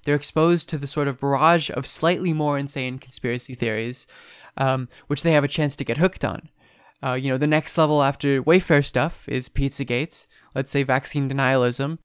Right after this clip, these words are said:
There's a lot of covid denialism at the, these, um, Save the Children rallies. Um, or, you know, the belief that family court is kidnapping children and selling them into prostitution.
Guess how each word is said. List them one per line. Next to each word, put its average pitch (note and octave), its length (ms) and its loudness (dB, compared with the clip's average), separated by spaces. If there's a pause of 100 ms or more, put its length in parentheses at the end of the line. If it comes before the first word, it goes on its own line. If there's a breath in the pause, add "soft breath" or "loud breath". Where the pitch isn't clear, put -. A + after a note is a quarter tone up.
(120)
There's C#3+ 140 0
a D3+ 60 4
lot D#3 220 8
of D#3+ 100 -2
covid C#3+ 240 -2
denialism C3 560 -2
at A#2+ 120 -8
the, B2 320 -2
these, B2 380 -6
um, A#2 220 -6
Save C#3+ 200 0
the C3+ 80 -2
Children B2 320 -2
rallies. A#2 420 -4 (540 loud breath)
Um, C3 340 -4 (320)
or, D3+ 180 2
you D3 100 -2
know, D3 120 0
the C#3 140 -4
belief C#3+ 260 -4
that C#3+ 120 -4
family C#3+ 400 2
court C3+ 340 2
is C3 100 -4
kidnapping C#3+ 520 0
children C3+ 460 2
and C3 100 -2
selling C3 240 2
them C3 120 2
into C3 180 -2
prostitution. C#3 800 0